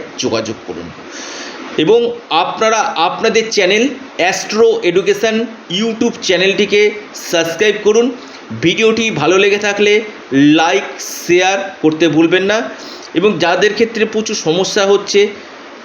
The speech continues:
একবার আপনারা ব্যক্তিগত জন্মছক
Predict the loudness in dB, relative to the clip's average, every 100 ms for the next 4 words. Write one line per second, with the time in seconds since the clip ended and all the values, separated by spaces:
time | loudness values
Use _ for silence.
0 | -4 -4 -2 0 0 0 -2 0 2 2
1 | 2 0 -2 -2 0 2 4 4 4 2
2 | 2 0 -2